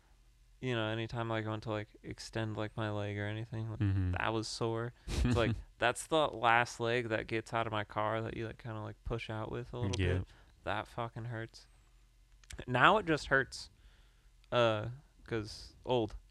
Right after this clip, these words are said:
Speaker 2: Mm-hmm.
Speaker 1: and many sustained injuries from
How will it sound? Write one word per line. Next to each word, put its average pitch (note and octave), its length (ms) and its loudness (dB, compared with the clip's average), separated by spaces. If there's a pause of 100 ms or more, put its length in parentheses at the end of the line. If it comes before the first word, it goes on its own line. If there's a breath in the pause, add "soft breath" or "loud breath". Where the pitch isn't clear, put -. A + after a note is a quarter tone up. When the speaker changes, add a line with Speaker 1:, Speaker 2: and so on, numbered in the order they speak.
(720)
Speaker 2:
Mm-hmm. F#2+ 400 0
Speaker 1:
and A#2 280 -6 (160)
many A#2 340 -2
sustained A2+ 540 -6
injuries G2+ 420 -6
from A2 240 -10